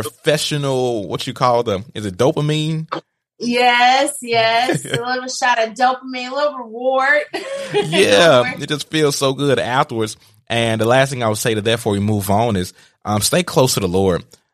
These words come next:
Speaker 1: Um, be consistent with your time in the Word, your time
Speaker 2: Yeah.
Speaker 1: in prayer, your time at church, being around good people that will pour into you and having community. Just some ways that you can, um, cope with that. And I'm curious to hear your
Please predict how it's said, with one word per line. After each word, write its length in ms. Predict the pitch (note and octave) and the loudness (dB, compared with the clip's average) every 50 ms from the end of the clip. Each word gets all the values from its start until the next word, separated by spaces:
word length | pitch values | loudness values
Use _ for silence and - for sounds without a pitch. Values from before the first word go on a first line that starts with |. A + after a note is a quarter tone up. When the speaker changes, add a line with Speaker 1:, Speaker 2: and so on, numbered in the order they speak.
| _ _ - | _ _ -6
Speaker 1:
Um, 400 | - G2 F#2+ F#2+ F#2 F2+ F#2 F#2 | -4 -2 0 0 0 0 -2 -2
be 100 | G#2 C3+ | -4 -4
consistent 600 | - - A2 - - - B2+ B2 - - A2 G#2+ | -2 -2 -4 -2 -2 -4 -4 -4 -2 -2 0 0
with 120 | G#2 - | 0 -2
your 80 | - F#2+ | -2 -2
time 320 | - - A2+ G#2 G#2 F#2+ | 0 0 2 2 2 2
in 60 | F2+ F2 | 0 -2
the 100 | F2 E2+ | -2 -2
Word, 500 | F2 F#2 F#2+ F#2+ G2 F#2+ F#2+ F#2 F#2 - _ - _ _ _ _ _ - | 0 0 2 2 4 4 2 2 0 -4 _ -20 _ _ _ _ _ -10
your 120 | - F#2+ | -8 -4
time 400 | E2+ - - A2+ A2 G#2+ G#2 G2 | -4 0 2 4 4 4 4 4
Speaker 2:
Yeah. 60 | F#2 E2+ | 2 0
Speaker 1:
in 80 | E2 | -2
prayer, 520 | - - - A#2 G#2 G2+ G2 F#2+ F#2 F#2 F2 - - - - _ - | -4 0 2 2 2 4 2 2 0 0 -2 -4 -12 -20 -20 _ -10
your 100 | F2+ F2 | -8 -6
time 380 | - - B2+ B2 B2+ B2 A2 | -2 0 2 2 2 2 0
at 120 | F#2+ F2+ - | -2 -2 -2
church, 360 | - - A2 G#2+ G2+ G2 F2+ | -2 0 0 0 0 -2 -2
being 180 | G2 G#2+ A#2 A#2+ | -2 -2 0 0
around 400 | A2+ G#2+ G2+ G2 F#2 F#2 F#2+ F#2 | 2 2 2 2 2 0 -4 -4
good 320 | F#2+ G#2+ A#2+ B2 A#2+ - - | -2 0 0 0 0 -4 -12
people 480 | - - C3+ C#3 C3 - C#3 C#3+ D3 | -6 -4 -2 -2 -2 -2 -2 -2 -2
that 120 | - - E2+ | -2 -2 -2
will 140 | E2+ E2 | -2 -4
pour 320 | - - - C3 A#2+ A2 E2 | -6 0 2 4 4 4 4
into 260 | G#2 B2 B2+ - A#2 | 2 0 -2 -2 -4
you 220 | A2 A#2+ C3 A#2 | -2 -2 -2 0
and 100 | G2+ F#2+ | 0 0
having 260 | G2+ G#2+ G2+ G2+ G2 F#2 | 2 2 2 2 0 -2
community. 560 | - F#2 F2+ G2 G#2+ A2 A2 G#2+ A2+ A2+ A2+ - - - _ _ | -2 -2 0 0 2 0 0 0 -2 -4 -6 -8 -16 -20 _ _
Just 160 | - G#3+ A3+ - | -6 -4 0 2
some 160 | G#3+ E3 B2 | 4 6 6
ways 240 | A2+ A2+ A2 A2 G#2+ | 6 6 4 4 0
that 160 | G2+ - - | -2 -4 -4
you 60 | A2 | -2
can, 280 | - F#2+ F2+ E2+ F2 G2 - | -2 -2 -2 -2 -4 -6 -2
um, 360 | G2+ G2+ F#2 F2+ E2+ F2 - - - | -2 0 0 0 -2 -4 -6 -8 -6
cope 280 | - - B2+ A2+ - - | 0 2 2 2 2 0
with 180 | G#2 G2 - | 0 0 2
that. 300 | - G#2 G2+ G2+ G2 F#2+ - - - - - - | 2 2 4 4 2 0 -4 -12 -20 -14 -6 -2
And 380 | - B2 B2 A2+ A2 A2 - - - _ - | 0 2 2 2 0 -2 -6 -14 -20 _ -2
I'm 140 | A#2+ C3 C3+ | -2 -2 -2
curious 400 | C3 - - - G#3+ A3 G#3+ - | -2 -4 -4 -2 0 0 0 0
to 100 | - D3+ | 0 -4
hear 260 | D3 C3+ D3 C#3 C#3 | -4 0 0 2 0
your 640 | B2 A2+ G#2+ A2 A#2+ B2 A#2+ A#2 A2 G#2+ G2+ G2+ G2 | 0 -2 -2 0 2 4 6 6 6 4 2 2 0